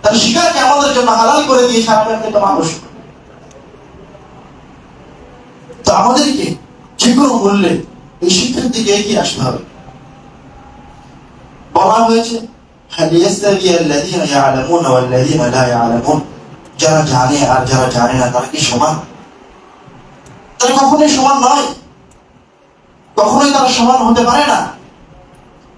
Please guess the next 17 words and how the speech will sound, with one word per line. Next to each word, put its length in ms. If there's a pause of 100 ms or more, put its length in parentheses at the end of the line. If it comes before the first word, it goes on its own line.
(1700)
যারা 280
জানে, 380
যারা 320
ইলম 200
অর্জন 420
করে, 360
তারা 440
এবং 260
যারা 260
ইলম 180
অর্জন 420
করতে 260
আসেনি, 640 (420)
তারা 200
কোনোদিন 600
সমান 340
নয়। 280